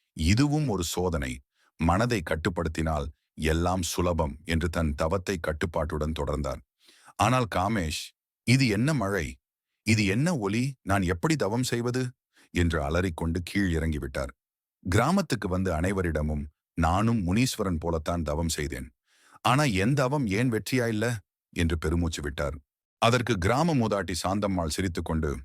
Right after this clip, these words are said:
"மகனே, தவமுன் தவமுடையார்க்காகும் அவமதனை அஃதிலார் மேற்கொள்வது. உறுதிப்பாடும் மன அடக்கமும் உடையவருக்கே தவத்தின் பெருமை வாய்க்கும்.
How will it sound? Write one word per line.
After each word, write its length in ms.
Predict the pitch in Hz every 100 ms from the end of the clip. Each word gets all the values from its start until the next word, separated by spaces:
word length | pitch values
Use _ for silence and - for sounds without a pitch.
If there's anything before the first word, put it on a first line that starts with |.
| _ _ _ _ - 82
"மகனே, 400 | 80 107 120 104 _ _ _ _ _ _ - 80
தவமுன் 640 | 95 113 123 120 120 117 85
தவமுடையார்க்காகும் 1080 | 87 107 107 107 104 98 90 90 90 92 101
அவமதனை 600 | 78 85 82 73 69 69 69 _ _ - 90
அஃதிலார் 540 | 92 131 131 127 127
மேற்கொள்வது. 680 | 95 107 92 98 78 69 65 - _ _ _ _ _ _ - 95
உறுதிப்பாடும் 800 | 135 139 127 98 92 92 101 95 -
மன 420 | 82 90 107 101
அடக்கமும் 680 | 85 104 110 101 95 82 85
உடையவருக்கே 540 | 95 87 80 - 90
தவத்தின் 600 | 78 85 90 80 85 73
பெருமை 340 | 85 92 95
வாய்க்கும். 440 | 73 73 69 65